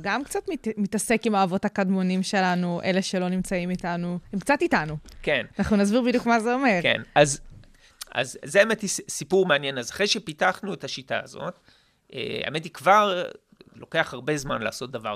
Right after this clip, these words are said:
Speaker 2: כזה, אז עבדנו על זה שנתיים. בפרק זמן הזה היו שינויים בעצם מאוד,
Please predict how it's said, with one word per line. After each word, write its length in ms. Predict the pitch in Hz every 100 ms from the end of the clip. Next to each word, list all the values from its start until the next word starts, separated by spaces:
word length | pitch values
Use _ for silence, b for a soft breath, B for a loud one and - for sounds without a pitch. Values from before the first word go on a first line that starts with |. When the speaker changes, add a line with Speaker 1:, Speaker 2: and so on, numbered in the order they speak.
| -
Speaker 2:
כזה, 240 | 117 165
אז 160 | 185 131
עבדנו 400 | 101 110 139 139
על 100 | 127
זה 100 | 113
שנתיים. 600 | - 120 - 120 147 185 b b b b b -
בפרק 500 | - 147 190 202 180
זמן 260 | 135 170 202
הזה 180 | 147
היו 360 | 139 160 156 135
שינויים 460 | - 135 139 165 156
בעצם 300 | 135 131 123
מאוד, 460 | 113 131 151 143